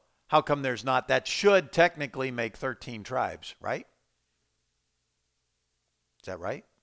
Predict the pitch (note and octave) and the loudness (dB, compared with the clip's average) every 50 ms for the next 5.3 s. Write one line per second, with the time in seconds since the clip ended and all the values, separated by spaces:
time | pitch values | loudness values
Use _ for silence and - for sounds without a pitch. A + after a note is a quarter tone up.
0 | _ _ G#2 G2+ F#2+ F#2+ F#2+ F#2 G#2 G#2+ G#2+ G#2 A2+ B2+ D#3+ - _ _ _ _ | _ _ -10 -10 -8 -10 -10 -12 -12 -14 -14 -12 -12 -12 -14 -16 _ _ _ _
1 | _ _ _ _ - G#2+ G2+ - - C3+ A#2 A2 - - A#2 B2 C#3 F3+ A3+ G#3+ | _ _ _ _ -2 -2 -2 -2 -2 -2 -2 -2 -2 -2 -2 -2 -2 -2 -6 -10
2 | - - - _ _ _ _ - G#2+ C3 D3 D3+ C#3+ - - B2 C3 B2+ G#2+ B2+ | -16 -18 -20 _ _ _ _ 0 2 2 2 2 0 -2 -2 -2 0 0 2 2
3 | C#3+ D3 C3 G#2+ B2 D3+ - - _ _ _ - A#2 A#2 - C#3 C3+ B2+ G#2 - | 2 2 2 0 -2 -4 -4 -8 _ _ _ -10 -10 -4 -2 0 0 0 0 -2
4 | - B2+ B2+ B2 A#2+ A#2 A2 G2+ - B2 A#2+ A#2 A2+ A2+ G#2 - - G#2+ B2+ F3 | -2 -2 0 0 -2 -4 -8 -6 -2 0 0 2 2 2 0 -2 -4 -2 0 2
5 | F#3+ E3 D3 C#3 B2 | 2 2 2 0 -4